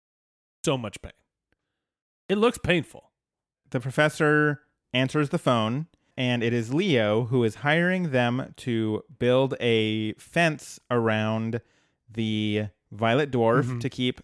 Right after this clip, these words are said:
Speaker 2: the protesters out so that they can blow the whole dang thing
Speaker 1: Mm-hmm.
Speaker 2: up.
Speaker 1: They even say it's a billion mile security fence.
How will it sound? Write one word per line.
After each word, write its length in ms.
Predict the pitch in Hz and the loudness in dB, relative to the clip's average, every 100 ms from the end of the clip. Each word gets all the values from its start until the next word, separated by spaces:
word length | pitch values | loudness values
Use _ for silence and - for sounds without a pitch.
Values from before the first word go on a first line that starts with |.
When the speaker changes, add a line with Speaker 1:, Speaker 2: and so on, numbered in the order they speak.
| - | -8
Speaker 2:
the 160 | 120 131 | -4 -2
protesters 640 | 185 214 123 107 107 98 | 0 0 0 -2 -2 0
out 280 | 104 104 - _ _ _ _ | 0 0 -4 _ _ _ _
so 240 | - 127 | 0 2
that 240 | 127 127 110 | 2 0 2
they 160 | 117 | 0
can 460 | - 123 117 113 107 | 0 -2 0 -2 -4
blow 300 | 104 110 120 | 0 2 2
the 100 | 117 | 2
whole 180 | 127 135 | 2 2
dang 260 | 139 135 | 2 0
thing 220 | 131 143 135 | 0 0 0
Speaker 1:
Mm-hmm. 120 | 98 | -2
Speaker 2:
up. 140 | 120 - _ _ _ - | -6 -14 _ _ _ 0
Speaker 1:
They 100 | 160 | 2
even 300 | 185 185 170 | 2 2 2
say 260 | 180 160 | 2 2
it's 160 | 147 - | 2 2
a 140 | 127 | 0
billion 580 | 120 110 165 185 175 160 | 0 0 2 4 2 2
mile 540 | 139 139 143 117 104 - | 2 2 0 0 -4 -10
security 540 | - 127 - 113 101 | -8 -6 -4 -4 -4
fence. 460 | - - - - | -10 -20 -20 -20